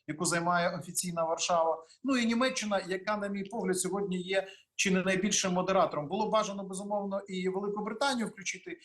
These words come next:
чи якихось представників Північної Європи, але я думаю, що поступово, е, Китай буде розширювати географію країн,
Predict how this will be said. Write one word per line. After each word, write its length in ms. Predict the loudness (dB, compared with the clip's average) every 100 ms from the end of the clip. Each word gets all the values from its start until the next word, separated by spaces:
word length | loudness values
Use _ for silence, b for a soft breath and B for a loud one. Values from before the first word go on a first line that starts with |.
| B
чи 140 | 0 2
якихось 440 | 4 2 -2 -4
представників 640 | -2 0 2 2 2 -2
Північної 500 | 0 2 4 4 2
Європи, 260 | 2 4 4
але 120 | 4 4
я 60 |
думаю, 260 | 2 0 0
що 240 | 0 -2 -4 0
поступово, 840 | 0 2 -2 0 2 4 2 0 -14 -8 0
е, 220 | 0 0
Китай 240 | 0 0 2
буде 200 | 0 0
розширювати 680 | 0 0 0 -2 -4 -8 -2
географію 680 | 0 2 4 2 2 -4 -2
країн, 380 | 0 0 0